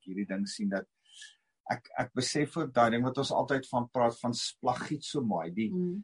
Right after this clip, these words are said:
Speaker 1: die innerlike liefde wat die Here
Speaker 2: Mm.
Speaker 1: vir, vir die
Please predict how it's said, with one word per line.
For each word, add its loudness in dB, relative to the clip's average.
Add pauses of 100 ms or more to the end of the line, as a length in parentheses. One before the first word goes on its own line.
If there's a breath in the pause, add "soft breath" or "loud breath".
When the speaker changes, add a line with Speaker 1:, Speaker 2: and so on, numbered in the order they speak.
Speaker 1:
die -4 (160)
innerlike 4
liefde 4
wat -2
die 0
Here 4
Speaker 2:
Mm. -6 (440 soft breath)
Speaker 1:
vir, 4 (320)
vir 0
die 0